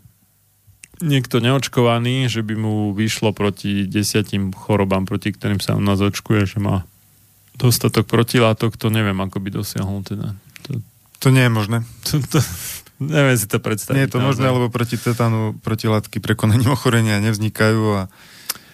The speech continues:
Speaker 1: No, oni môžu vznikať prirodzene, hlavne teda u takých, mm, primitívnejších národov bolo zistené, že majú protilátky zrejme teda zo zjedenia nejakých tých baktérií a v rámci čreva vytvorené asi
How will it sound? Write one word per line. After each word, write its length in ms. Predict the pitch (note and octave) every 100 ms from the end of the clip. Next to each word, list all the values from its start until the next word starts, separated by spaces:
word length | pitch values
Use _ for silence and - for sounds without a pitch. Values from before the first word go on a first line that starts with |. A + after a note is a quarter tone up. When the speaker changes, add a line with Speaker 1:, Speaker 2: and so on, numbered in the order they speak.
| -
Speaker 1:
No, 220 | - B2 C3+
oni 320 | D3 D3+ C#3
môžu 400 | B2+ C#3 C3+ B2
vznikať 500 | G#2+ A#2+ B2 A#2+ G#2+
prirodzene, 840 | A#2+ A#2+ A#2+ A2 A#2 A2+ A2+ G#2+ G#2
hlavne 380 | G2 A2+ A2+
teda 320 | G#2 G#2+ G#2+ G#2+
u 160 | G#2+
takých, 560 | A2+ G#2 A2+ G2+ - - - - G#4+
mm, 560 | A#3+ B2+ F#2+ - - -
primitívnejších 880 | B2 B2 A#2 B2 A#2 A#2 - A#2
národov 560 | G2+ A2 A#2+ A#2 A2+ A2+
bolo 240 | G#2 A2+
zistené, 580 | G#2+ G#2+ G2+ - A2+ A2+
že 320 | G2 G#2+ G#2 G2
majú 460 | F#2+ G2+ G#2 G#2
protilátky 1000 | G2 G2+ G#2 A2 A2 G#2 - A#2 A2 G#2+ - _
zrejme 600 | - G#2 G2 G2 G2+ G#2 G2+
teda 420 | G2 G2 G#2 G2+
zo 260 | G2+ G2+ G#2
zjedenia 840 | G2 G2+ G2 G2+ G2 A2 A2 A2 G#2+
nejakých 480 | G#2 G#2+ - A2
tých 240 | - - G2+ -
baktérií 840 | E3+ B2+ A2+ - - A2+ A#2 A2+ A2
a 140 | A2
v 140 | G2+
rámci 340 | G#2+ G#2+ G#2+ A#2
čreva 380 | - A2+ A2+ G#2+
vytvorené 640 | G#2 A2 A2 A2+ A2+ A2+
asi 320 | G#2+ - A#2+